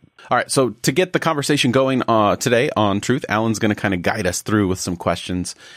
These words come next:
We'll try to stick to them, but as you all know, faithful listeners, we never stick to anything that we have planned, and we are going to do what we're gonna do because we are simply a source of truth and maybe even not truth all the time. So we encourage you to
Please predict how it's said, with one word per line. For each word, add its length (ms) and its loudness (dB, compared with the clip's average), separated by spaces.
We'll 180 2
try 220 0
to 60 -4
stick 240 -4
to 120 0
them, 200 2
but 160 2
as 240 0
you 100 2
all 120 2
know, 320 -2
faithful 360 0
listeners, 540 -4
we 260 2
never 340 -2
stick 320 -6
to 140 -4
anything 400 -6
that 100 -4
we 120 -2
have 200 -6
planned, 380 -2
and 140 -2
we 260 -2
are 140 2
going 300 -4
to 100 -16
do 240 2
what 160 2
we're 120 -2
gonna 220 -2
do 340 0
because 540 -2
we 160 2
are 100 2
simply 520 0
a 180 2
source 320 -4
of 100 -8
truth 440 -4
and 120 2
maybe 240 2
even 240 2
not 200 0
truth 240 0
all 100 -6
the 80 -6
time. 400 -6
So 180 2
we 160 2
encourage 420 0
you 100 -4
to 300 -6